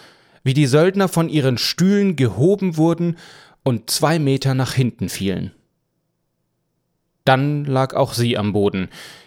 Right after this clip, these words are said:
ihr Hinterkopf brannte. Stöhnend stand sie auf und sah,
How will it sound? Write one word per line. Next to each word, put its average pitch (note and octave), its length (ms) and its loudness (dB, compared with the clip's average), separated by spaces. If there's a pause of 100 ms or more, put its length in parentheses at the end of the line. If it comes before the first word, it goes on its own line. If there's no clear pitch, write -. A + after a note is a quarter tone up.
(160)
ihr A2+ 160 0
Hinterkopf - 720 -4
brannte. G3+ 500 -4 (1080)
Stöhnend D#3 600 0
stand A#2+ 280 -2
sie B2+ 180 -2
auf C3 340 0
und A2 180 -2
sah, B2 320 2